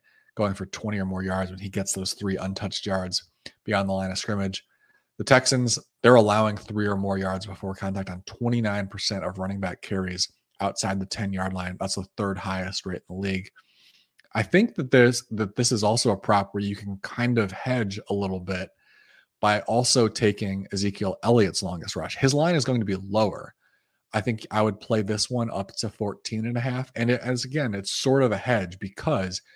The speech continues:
Houston's giving up long runs at such a high rate. I think if you play both of these, you're almost guaranteed to win one of them. Now, obviously, winning one and losing the other,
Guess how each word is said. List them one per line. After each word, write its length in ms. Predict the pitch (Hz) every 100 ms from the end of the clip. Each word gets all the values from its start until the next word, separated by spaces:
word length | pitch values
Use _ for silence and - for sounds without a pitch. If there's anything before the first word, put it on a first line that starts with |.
| _ _ _ -
Houston's 360 | 175 - 147
giving 240 | 127 127 120
up 100 | 104
long 280 | 104 113
runs 220 | 104 107 101
at 120 | -
such 360 | - 123 120
a 40 | 104
high 240 | - 113
rate. 420 | 104 92 104 139 _ _ _ _ _ _ 110
I 40 |
think 160 | 160 170
if 60 |
you 80 | 98
play 160 | 120 107
both 300 | 101 107 123
of 80 |
these, 240 | 127 120 123
you're 160 | - -
almost 500 | 120 131 127 107 -
guaranteed 580 | 104 104 95 - 101 90
to 100 | 95
win 220 | 95 92
one 160 | 92 95
of 120 | 92
them. 120 | -
Now, 160 | 101 104
obviously, 360 | 117 123 120 107
winning 300 | 113 113 98
one 220 | 104 104
and 100 | 101
losing 260 | 101 98
the 100 | 95
other, 280 | 98 95 95